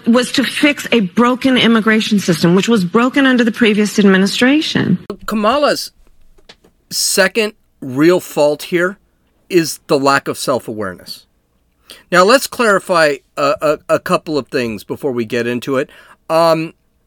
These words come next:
Speaker 2: she, th-, this immigration problem, we've had since the eighties. This is nothing new. The last administration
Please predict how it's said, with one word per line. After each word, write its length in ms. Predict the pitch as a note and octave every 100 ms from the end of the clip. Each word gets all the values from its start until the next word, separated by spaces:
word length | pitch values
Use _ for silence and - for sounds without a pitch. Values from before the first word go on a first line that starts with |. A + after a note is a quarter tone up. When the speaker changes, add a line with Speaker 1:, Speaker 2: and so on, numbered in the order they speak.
| _ _ - _ _ _ _
Speaker 2:
she, 640 | - - A#3+ B3 B3 B3 _ _ _ _ _ _ _ _ -
th-, 220 | F#3+ C#4
this 480 | D#3+ E3+ A#3+ A#3 -
immigration 600 | A3+ A3+ F#3+ E3+ E3 G3
problem, 480 | F3+ F3+ E3 F3 F#3+ - _ _ _ _ _
we've 280 | - D#3 G3
had 220 | D#3 E3+
since 220 | - C#3+ -
the 140 | B2
eighties. 440 | G#2+ F2+ F#2+ - _ _ -
This 220 | F3 -
is 120 | D#3
nothing 280 | E3+ D#3+ D#3+
new. 100 | A#2
The 160 | -
last 380 | E3+ G3 B3 -
administration 960 | A#3 G#3+ G3+ F#3 - D#3+ C#3+ - D#3